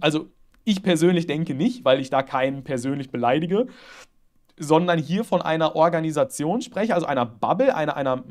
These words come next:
einer Vereinigung von einigen Menschen, die, die mich verleumden wollen. Das ist für mich eine toxische Pflegebubble, so habe ich's damals definiert und so würde ich's auch heute definieren. Ja,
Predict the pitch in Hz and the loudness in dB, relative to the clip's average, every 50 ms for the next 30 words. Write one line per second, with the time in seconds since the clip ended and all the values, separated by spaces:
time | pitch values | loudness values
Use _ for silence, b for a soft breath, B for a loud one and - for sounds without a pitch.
0 | - - - - 139 135 - - - 147 175 208 214 185 185 185 196 185 - 143 | -20 -20 -12 -8 -6 -4 -4 -4 -2 -2 0 0 2 2 2 2 2 0 -2 -2
1 | 151 151 143 135 143 175 226 240 - 220 185 175 170 170 170 165 156 160 160 156 | -4 -4 -4 -4 -4 -4 -4 -4 -4 -6 -4 -4 -4 -6 -6 -8 -8 -8 -6 -6
2 | 160 190 190 - 170 151 151 165 - 170 151 131 117 110 107 107 107 127 - 156 | -6 -4 -2 0 0 4 4 4 4 2 0 -4 -4 -2 -2 -2 -2 -4 -6 -6
3 | 156 - 156 160 185 185 165 160 151 - 175 170 170 - 165 - 151 - - 165 | -6 -6 -6 -4 -4 -4 -4 -4 -4 -2 -2 -2 -2 -4 -8 -10 -10 -4 -2 -2
4 | 214 214 220 185 196 196 196 196 180 147 160 156 160 156 151 156 - - 143 156 | -2 -2 -4 -4 -4 -4 -4 -4 -4 -4 -2 -2 0 -2 -2 -4 -4 -4 -2 -2
5 | 160 156 156 - - 156 - 143 135 139 160 190 214 233 - - B B B B | -2 -4 -4 -6 -8 -10 -10 -10 -10 -8 -6 -4 -4 -6 -6 -10 B B B B
6 | B B 156 156 151 - 160 160 156 131 147 170 175 180 170 - 156 156 151 - | B B -8 -6 -2 -2 0 0 0 0 0 0 0 0 -2 -2 -2 -4 -2 0
7 | 156 160 175 180 175 165 - 127 120 - 127 117 113 110 107 101 98 92 - _ | 2 2 2 2 0 -4 -6 -6 -6 -6 -6 -6 -4 -4 -4 -6 -8 -10 -14 _
8 | _ _ _ 113 117 123 135 | _ _ _ -4 -4 -4 -4